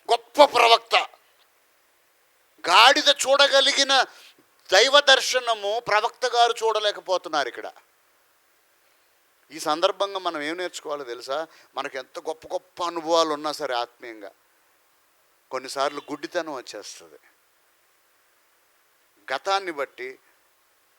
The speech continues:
ఒకప్పుడు మన జీవితంలో ఉన్న భక్తిని బట్టి మిడిసి పడొద్దు. ఎప్పుడు down to earth ఉంటే మంచిదే,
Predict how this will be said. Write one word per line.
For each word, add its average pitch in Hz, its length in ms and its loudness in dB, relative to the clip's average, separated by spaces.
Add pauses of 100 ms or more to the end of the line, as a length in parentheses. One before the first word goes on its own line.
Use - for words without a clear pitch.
(500)
ఒకప్పుడు 180 500 -4
మన 226 160 4
జీవితంలో 214 520 -2
ఉన్న 196 140 -2
భక్తిని 185 400 -2
బట్టి 180 220 2
మిడిసి 160 320 -8
పడొద్దు. 123 460 -4 (2500)
ఎప్పుడు 190 300 -6
down 156 320 -4
to 165 160 -2
earth 143 160 -8
ఉంటే 135 180 -14
మంచిదే, 110 440 -16